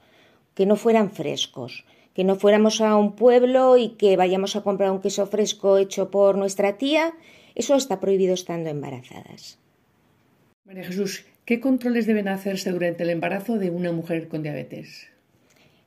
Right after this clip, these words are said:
Speaker 1: El primer control va a ser con la matrona en el centro de salud. Ella nos va a abrir la cartilla del embarazo. En la cartilla del embarazo vamos a hacer un repaso a los antecedentes, tanto de ella como del marido,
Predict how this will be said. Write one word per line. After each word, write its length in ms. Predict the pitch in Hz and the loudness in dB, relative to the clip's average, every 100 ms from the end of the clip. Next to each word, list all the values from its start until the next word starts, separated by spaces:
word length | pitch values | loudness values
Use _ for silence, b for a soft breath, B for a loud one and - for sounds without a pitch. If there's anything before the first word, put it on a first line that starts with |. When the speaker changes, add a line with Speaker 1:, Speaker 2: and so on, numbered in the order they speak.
| _ - | _ 2
Speaker 1:
El 280 | 208 202 196 | 4 4 4
primer 300 | 202 240 247 | 2 0 0
control 360 | 285 277 302 | 0 2 2
va 60 | 285 | 0
a 20 | |
ser 180 | 269 277 | -4 -6
con 160 | 302 262 | -6 -2
la 80 | |
matrona 480 | 208 180 170 156 135 | -2 -2 -2 -2 -4
en 80 | 135 | -4
el 120 | 160 | -6
centro 340 | 160 180 185 185 | -6 -4 0 0
de 80 | |
salud. 480 | 185 233 247 349 440 - _ | -2 -4 -2 0 0 -4 _
Ella 200 | 202 196 | 0 0
nos 180 | 196 190 | 0 -2
va 60 | 190 | 0
a 60 | |
abrir 480 | 180 196 185 165 156 - | 0 0 0 0 -4 -8
la 160 | 165 | -6
cartilla 380 | 165 165 175 175 | -6 -6 -2 -2
del 160 | 175 175 | -2 -2
embarazo. 640 | 175 196 269 - 359 453 _ b b b b b b | -2 -2 -2 -4 -8 -8 _ b b b b b b
En 80 | 185 | -6
la 100 | 190 | -2
cartilla 420 | 185 180 190 196 | -2 0 2 4
del 160 | 196 196 | 4 4
embarazo 920 | 196 190 196 196 190 202 202 196 190 | 2 2 2 0 0 4 6 6 4
vamos 320 | 180 196 190 | 2 -2 -4
a 40 | 190 | -6
hacer 600 | - 196 190 190 180 - | 0 4 6 6 4 0
un 340 | 196 190 185 180 | -4 -2 -2 -2
repaso 540 | 185 180 190 190 196 | -2 -2 -4 -2 -2
a 60 | 190 | -2
los 200 | 180 180 | -2 -4
antecedentes, 1000 | 175 180 180 185 208 220 220 226 220 | -6 -6 -2 0 2 2 2 0 0
tanto 280 | 220 180 180 | -4 -6 -2
de 80 | 170 | -2
ella 320 | 170 170 165 | 0 -2 -4
como 280 | 165 165 165 | -6 -6 -4
del 360 | 165 160 165 160 | -2 -2 -4 -6
marido, 560 | 175 233 262 294 320 | -4 -2 0 0 -2